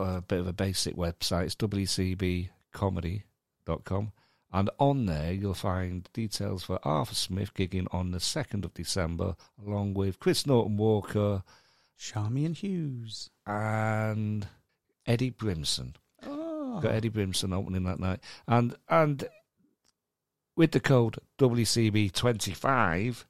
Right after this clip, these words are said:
Speaker 1: you'll get twenty-five percent off
Speaker 2: Why
Speaker 1: for a
Speaker 2: not?
Speaker 1: limited time only.
Speaker 2: Um, but I've got, um,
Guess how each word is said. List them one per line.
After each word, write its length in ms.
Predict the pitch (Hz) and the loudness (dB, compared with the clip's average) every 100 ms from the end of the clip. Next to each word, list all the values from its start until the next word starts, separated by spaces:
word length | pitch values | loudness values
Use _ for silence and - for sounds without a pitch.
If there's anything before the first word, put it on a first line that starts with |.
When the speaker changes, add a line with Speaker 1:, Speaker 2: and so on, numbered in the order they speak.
| _ _ | _ _
Speaker 1:
you'll 140 | 139 135 | -4 0
get 220 | 98 - | 0 -2
twenty-five 680 | 90 85 - 95 82 90 - | -4 -4 -4 -4 -2 -4 -4
percent 420 | - 101 107 - | -4 -4 -4 -2
off 360 | 80 67 - _ _ _ | -4 -4 -12 _ _ _
Speaker 2:
Why 180 | 240 - | -4 0
Speaker 1:
for 60 | |
a 40 | - | 2
Speaker 2:
not? 80 | |
Speaker 1:
limited 420 | 101 110 104 110 - | 4 4 2 -2 -2
time 360 | 104 101 101 - - | -2 0 -2 -8 -6
only. 420 | 90 76 69 69 - 151 113 - - - - | -4 -2 -6 -8 -12 -14 -12 -12 -14 -12 0
Speaker 2:
Um, 100 | 170 | 2
but 100 | 185 | 6
I've 180 | 226 247 | 4 4
got, 280 | 220 - - | -4 -2 2
um, 340 | 175 165 160 | 2 2 -2